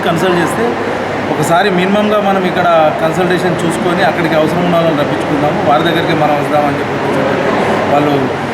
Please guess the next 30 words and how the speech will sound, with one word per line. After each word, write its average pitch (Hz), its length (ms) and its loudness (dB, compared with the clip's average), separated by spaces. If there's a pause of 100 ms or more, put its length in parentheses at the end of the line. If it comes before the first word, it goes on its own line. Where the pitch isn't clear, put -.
(120)
వాళ్ళు 143 160 4
కూడా 160 120 2
తన 151 200 2
అభిప్రాయం 160 440 0
తెలియజేస్తే 147 600 0
మనం 156 200 0
ఒక 156 200 0
రెండు 156 160 2
వందల 180 280 2
కిలోమీటర్ 185 580 0
వాళ్ళ 165 140 4
యొక్క 160 280 0
ప్రయాణాన్ని 165 380 2
తగ్గించి, 156 380 -2 (540)
ఆ, 139 420 2
వారికి 165 320 2
సర్వీస్ 151 280 0
ఇవ్వడం 147 300 2
జరిగింది. 135 340 0 (800)
ఆ, 139 320 2
దీనికి 175 220 2
సహకరించిన 170 540 2
మా 160 160 4
మోటో-, 147 720 2
మా 139 160 2 (800)
మోటూరు 160 280 0
శ్రీనివాస్ 160 320 2
గారు 156 180 0
కానీ, 160 280 0 (440)
ఆ, - 480 0